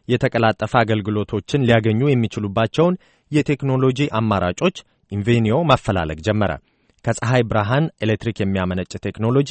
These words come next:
ከዋጋ ውድነቱ አንጻር የሚታሰብ አልነበረም። ኃይል ቆጣቢ ኮምፒውተሮች ግን በገበያ ላይ ነበሩ። እነዚህን ለማቅረብ ተቻለ። ኢንቬኒዮ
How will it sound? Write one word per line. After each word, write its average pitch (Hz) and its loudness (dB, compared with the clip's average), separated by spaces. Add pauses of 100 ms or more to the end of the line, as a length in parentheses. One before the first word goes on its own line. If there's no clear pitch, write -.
(480)
ከዋጋ 113 4 (100)
ውድነቱ 98 -2
አንጻር 98 -2
የሚታሰብ 101 -2
አልነበረም። 87 -2 (380)
ኃይል 123 2
ቆጣቢ 98 -4
ኮምፒውተሮች 87 -6
ግን 147 0 (200)
በገበያ 101 -2
ላይ 80 -4
ነበሩ። 80 -4 (540)
እነዚህን 113 0 (220)
ለማቅረብ 104 -2
ተቻለ። 85 -6 (560)
ኢንቬኒዮ 165 6